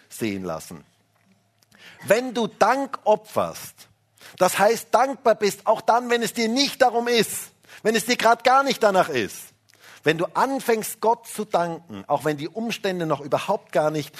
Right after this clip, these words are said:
danach ausschauen, dann verherrlichst du Gott und du bahnst einen Weg für sein Heil.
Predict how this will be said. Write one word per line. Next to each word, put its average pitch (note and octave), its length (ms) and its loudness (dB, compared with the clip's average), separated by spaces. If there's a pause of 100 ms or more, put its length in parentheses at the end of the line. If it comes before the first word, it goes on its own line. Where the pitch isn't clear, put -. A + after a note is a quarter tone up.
(180)
danach C#3+ 340 -2
ausschauen, F#2 680 -4 (440)
dann A2+ 160 -2
verherrlichst D#3 880 -4
du D3+ 60 -12
Gott - 440 -10 (840)
und D#3+ 180 -4
du D#3 80 0
bahnst A#3+ 760 0
einen G3 520 -2
Weg C3 500 -4 (120)
für E3 520 -6
sein A#2+ 520 -6 (120)
Heil. D#2+ 360 -8